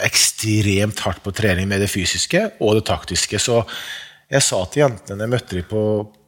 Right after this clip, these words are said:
på, på torsdagen der, «Det er bare å ta dere en uke fri før tiende januar, for det blir ikke lett fra tiende januar av»,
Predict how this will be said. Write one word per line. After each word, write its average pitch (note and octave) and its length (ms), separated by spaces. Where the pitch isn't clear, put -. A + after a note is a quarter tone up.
på, A2 240
på A#2 140
torsdagen G#2 360
der, F3+ 220
«Det C3+ 60
er B2+ 60
bare C#3 120
å - 40
ta A2 180
dere A2+ 160
en B2 100
uke A2+ 180
fri G#2+ 240
før A2 220
tiende G#2 320
januar, G#2+ 400
for - 140
det G#2+ 100
blir G2 120
ikke B2+ 160
lett G#2+ 200
fra A2 100
tiende G#2 300
januar F#2 260
av», A2+ 180